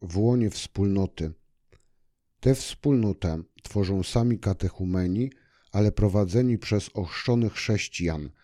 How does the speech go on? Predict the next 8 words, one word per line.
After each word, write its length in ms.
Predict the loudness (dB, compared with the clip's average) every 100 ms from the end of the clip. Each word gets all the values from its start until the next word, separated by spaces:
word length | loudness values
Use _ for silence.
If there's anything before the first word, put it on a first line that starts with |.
| _ _ _
którzy 340 | -8 -4 -2 -2 0
uczą 440 | 0 2 0 0
ich 300 | -2 0 0
życia 380 | 2 2 0 0
we 180 | 0 0
wspólnocie. 800 | -4 0 2 2 0 -2 -8 -10 _ _ _ _ _ _ _ _ _ _ _
Nowy 300 | 0 2 2
człowiek, 640 | 4 4 4 4 0 -6